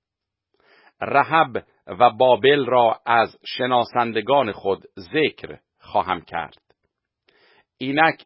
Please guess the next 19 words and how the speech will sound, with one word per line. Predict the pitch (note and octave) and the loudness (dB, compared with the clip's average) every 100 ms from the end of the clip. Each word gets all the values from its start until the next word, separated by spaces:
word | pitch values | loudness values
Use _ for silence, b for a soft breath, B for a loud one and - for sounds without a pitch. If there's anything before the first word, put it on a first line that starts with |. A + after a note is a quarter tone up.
| - - | -12 -4
فلسطین | C3+ B2 - D3+ C3+ - | -2 -4 -4 -6 -6 -8
و | G2+ B2 - | -2 -2 -2
سور | D#3 C#3+ A2+ G2+ | -6 -4 -6 -2
و | A#2+ | 0
حبش | A#2 A#2+ C3+ A2 - - _ - | 2 2 2 0 -6 -20 _ -8
این | D#3+ D3 F2 - _ _ - | -4 -2 -4 -14 _ _ -6
در | G2+ B2+ - | 0 2 2
آنجا | B2 A2+ G2 E3 C#3 E2+ _ | 0 -2 -2 0 0 -2 _
متولد | G2 A#2 A#2 A2+ G#2+ B2 C3 | -10 -8 -2 0 2 0 -4
شده | F2 E2 | -8 -10
است. | - D2+ - - _ _ _ _ _ _ _ | -10 -12 -16 -20 _ _ _ _ _ _ _
و | F2+ | -4
دربارهٔ | G2+ A2 A#2 A#2+ C#3 | 0 0 2 0 -2
صهیون | A#2+ B2+ A2 C3+ C3 G#2+ - | -2 0 0 0 -4 -6 -8
گفته | A2 - D#3 | -6 -4 -4
خواهد | G#2+ F#2+ F#2+ | -4 -4 -4
شد | - G#2 G2+ | -6 -10 -10
که | - A#2+ - | -10 -12 -8
این | F3 F#3+ E3 | -6 -4 -6